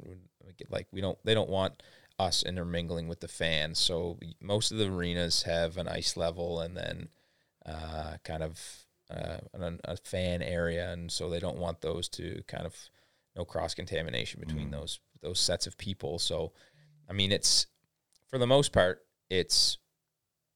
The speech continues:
Speaker 1: it's not normal, but it's becoming more and more normal. We're just getting used to that process.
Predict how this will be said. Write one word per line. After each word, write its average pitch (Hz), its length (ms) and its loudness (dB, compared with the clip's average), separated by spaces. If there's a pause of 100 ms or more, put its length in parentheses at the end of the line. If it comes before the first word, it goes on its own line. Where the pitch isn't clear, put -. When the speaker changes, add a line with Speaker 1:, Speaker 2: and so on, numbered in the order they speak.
(240)
Speaker 1:
it's 107 240 0
not 101 280 2
normal, 92 440 4
but 82 140 0
it's 85 100 -6
becoming 92 480 -2
more 87 260 2
and 82 80 0
more 85 200 0
normal. 85 400 0
We're 85 80 -2
just 87 200 -2
getting 90 280 0
used 87 260 -2
to - 80 0
that - 220 0
process. 85 680 2